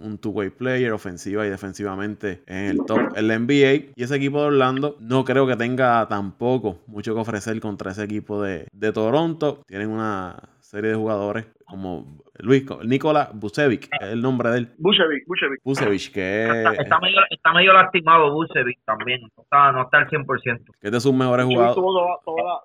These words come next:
Speaker 2: toda la temporada, estuvo un poquito, un poquito maltrecho, un poquito lastimado, eh, pero sigue siendo un equipo, este equipo de Orlando, fíjate, eh, es un equipo complicadito, hay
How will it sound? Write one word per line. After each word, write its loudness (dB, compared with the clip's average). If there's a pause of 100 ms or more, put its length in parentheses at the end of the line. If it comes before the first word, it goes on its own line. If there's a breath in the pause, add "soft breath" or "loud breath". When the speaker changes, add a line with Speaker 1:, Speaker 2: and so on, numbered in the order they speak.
(120)
Speaker 2:
toda -12
la -12
temporada, -10
estuvo -10
un -18
poquito, -6
un -2
poquito -6
maltrecho, -4
un -16
poquito -2
lastimado, -4 (100)
eh, -2
pero 2 (140)
sigue -2
siendo -6
un -2
equipo, -2 (360)
este -20
equipo -2
de -2
Orlando, -4
fíjate, -6 (140)
eh, -12
es -10
un -2
equipo 2 (560)
complicadito, -4
hay -16